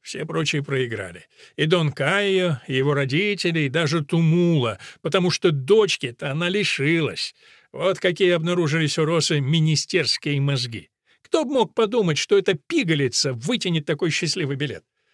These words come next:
Вы спрашиваете, Дон, что должен был делать он, Амбросио?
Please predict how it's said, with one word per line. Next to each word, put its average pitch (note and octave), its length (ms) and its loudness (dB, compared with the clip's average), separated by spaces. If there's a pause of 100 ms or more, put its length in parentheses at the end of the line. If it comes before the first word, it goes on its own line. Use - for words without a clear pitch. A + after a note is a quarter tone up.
(160)
Вы B2+ 220 0
спрашиваете, D3 640 0
Дон, D#3 320 0 (160)
что - 360 2
должен D3+ 520 2
был D#3 160 2
делать D#3 400 0
он, A3+ 200 0
Амбросио? D3+ 680 -2